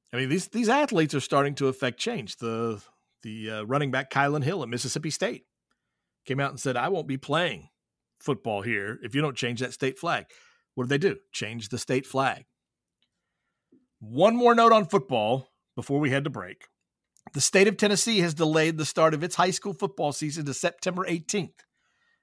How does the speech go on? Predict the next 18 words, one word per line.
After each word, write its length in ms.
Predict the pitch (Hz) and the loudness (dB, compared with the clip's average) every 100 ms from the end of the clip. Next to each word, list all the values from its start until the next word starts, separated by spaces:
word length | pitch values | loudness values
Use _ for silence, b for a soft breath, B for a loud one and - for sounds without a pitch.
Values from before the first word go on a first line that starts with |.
| _ | _
That 200 | 123 120 | -4 -2
coming 240 | 147 147 147 | 0 0 0
out 140 | 143 | 0
today. 300 | 143 156 104 | -2 -2 -4
I 20 | |
saw 220 | 82 120 107 | -6 -8 -8
that 180 | 117 | -8
from, 320 | - 117 113 113 | -10 -12 -10 -10
uh, 140 | 107 | -8
Nate 280 | 117 160 - | -6 -6 -4
Bryan, 400 | 151 123 92 95 | -2 0 -2 -8
Nate, 320 | 117 - - - | -12 -12 -10 -6
at 200 | 156 135 | -6 -4
Nate 200 | 143 - | -8 -8
and 100 | 127 | -12
Sports 320 | - 143 131 | -8 -8 -6
on 100 | 117 | -8
Twitter. 340 | - 117 - | -8 -12 -12